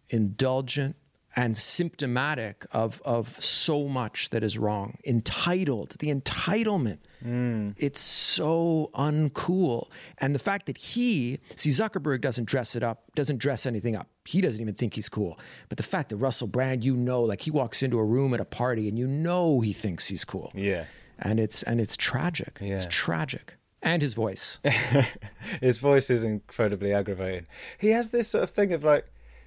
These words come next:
Speaker 2: 'cause the luxury of being in a position where you, you sort of could just decide to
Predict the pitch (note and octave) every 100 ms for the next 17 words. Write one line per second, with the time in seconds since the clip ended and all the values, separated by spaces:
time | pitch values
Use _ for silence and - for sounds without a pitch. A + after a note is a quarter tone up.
0 | - G3 F#3 - A3 B3 - - E3 C#3+
1 | B2 A2+ - - - D3 D3 C#3+ B2+ C3+
2 | C3 - A#2 A2 A2 A#2 A#2 - _ B2+
3 | A#2+ C3+ B2 - - - - D#3+ C3 C3+
4 | - A#2+ B2 A2+ G2+ A#2 G#2